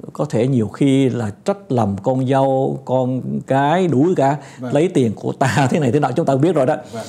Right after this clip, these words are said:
Speaker 1: Ờ, và chúng ta biết rồi, Đức Thánh Cha Francisco á, Ngài quan tâm đặc biệt đến những người nghèo, à, ờ, cũng như những thành phần khác,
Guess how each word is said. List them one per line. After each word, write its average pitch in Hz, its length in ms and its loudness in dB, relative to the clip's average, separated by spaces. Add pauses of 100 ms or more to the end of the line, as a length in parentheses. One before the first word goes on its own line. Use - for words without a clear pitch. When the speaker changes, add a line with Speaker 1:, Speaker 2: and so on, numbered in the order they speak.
(320)
Speaker 1:
Ờ, 131 300 2
và 131 280 2
chúng 180 160 0
ta 156 80 2
biết 156 140 2
rồi, 147 120 2
Đức 156 140 0
Thánh 185 140 -2
Cha 147 200 0
Francisco 160 760 -2
á, - 60 -8 (140)
Ngài 113 300 -2
quan 151 340 -2
tâm 151 340 0
đặc - 160 -8
biệt 123 180 -2
đến 143 160 0
những 139 160 0
người 120 140 0
nghèo, 98 580 -2 (300)
à, 110 140 -8 (840)
ờ, - 160 -12
cũng 123 200 -2
như 135 420 4 (180)
những 113 300 -2
thành 113 180 2
phần 113 240 -2
khác, 165 280 0